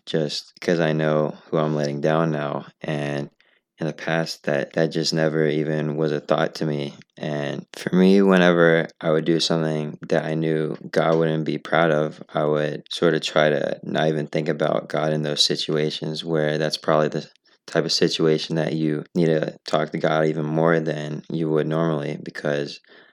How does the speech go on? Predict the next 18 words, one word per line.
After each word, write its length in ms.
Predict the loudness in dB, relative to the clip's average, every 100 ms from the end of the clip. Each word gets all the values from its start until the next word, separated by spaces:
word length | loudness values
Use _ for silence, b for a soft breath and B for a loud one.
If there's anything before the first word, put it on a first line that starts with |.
| b 0
I 120 | 0
just 180 | 0 2
felt 260 | 2 2
like 360 | 0 -4 -8 -2
God 240 | 2 2
was 280 | 2 -4 -10 _
so 580 | -2 4 6 6 4 0 -4
mad 260 | -2 -2
at 140 | -2 -2
me, 380 | -4 -6 -8 -10
or 420 | -4 -4 -4 -6 _
that 240 | 4 4 4
I 80 | 4
wasn't 260 | 4 4
even 200 | 2 2
worthy 400 | 4 4 4 2
of 360 | 0 -2 -6 -4
being 380 | 2 2 2 -2